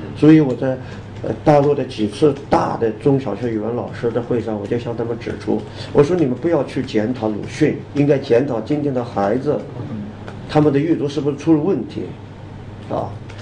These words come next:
因为他长久就在那个浅阅读的状态里头进行阅读，当然遇到鲁迅这样的文本的时候，他就会没有兴趣，无法进入，对吧？”然后我再回到鲁迅这个地方来，当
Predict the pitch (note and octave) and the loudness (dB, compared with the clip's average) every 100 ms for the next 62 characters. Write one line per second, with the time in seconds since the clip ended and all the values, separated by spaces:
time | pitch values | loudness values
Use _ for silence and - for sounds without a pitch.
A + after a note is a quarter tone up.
0 | - D#3 F#3+ G3 F#3+ A#2+ C3+ F#3 D3+ A#2+ | 2 6 6 4 0 2 2 2 0 0
1 | D#3+ D#3+ C3 C3+ D#3 - G#2+ A#2 E3 C#3+ | 2 2 0 0 -2 0 -2 0 -2 -2
2 | C#3 A#2+ C#3+ A#2+ B2 A2 G#2+ G#2+ A2 A2 | -2 0 0 -2 -4 -4 -4 -4 -4 -6
3 | - - C3+ B2 A#2+ C3+ - G#2 A2+ - | -6 2 4 4 -2 -2 -2 -2 -2 -6
4 | - - - D#3+ D#3+ C#3+ - - - - | -10 -12 4 6 8 4 -2 -10 -14 4
5 | D3+ C#3+ A#2+ A2 C#3+ C3+ D3+ C3 B2+ B2+ | 6 6 4 0 0 0 2 0 -2 -6
6 | - - B2+ C3+ A#2+ A2 A2 G#2+ A#2 G#2 | -10 2 4 4 2 -2 -2 -2 -2 -4
7 | - - - - B2+ C3 C3 A#2 - - | -8 -14 -14 -2 0 0 0 -4 -8 -14
8 | - A2 C#3+ - D3+ A2 - - - - | 2 4 4 4 2 0 -4 -6 -6 -12
9 | - B2 B2+ B2 C#3 A#2+ A#2+ G2 - - | -2 0 0 0 0 -2 -4 -8 -12 -14
10 | - A2 G2 - - - - - - - | -4 0 0 -4 -12 -14 -12 -10 -10 -12
11 | - A2+ B2+ A2+ B2+ B2 G#2+ A2 G#2+ G2+ | -2 0 2 0 0 0 0 0 -2 -6
12 | G2 A2 G#2+ G#2 F#2+ F#2+ F#2+ G2 - - | -4 -2 -2 -6 -4 -6 -6 -8 -10 -12
13 | - - - - - - D#3+ F3 | -12 -10 -10 -10 -10 2 6 8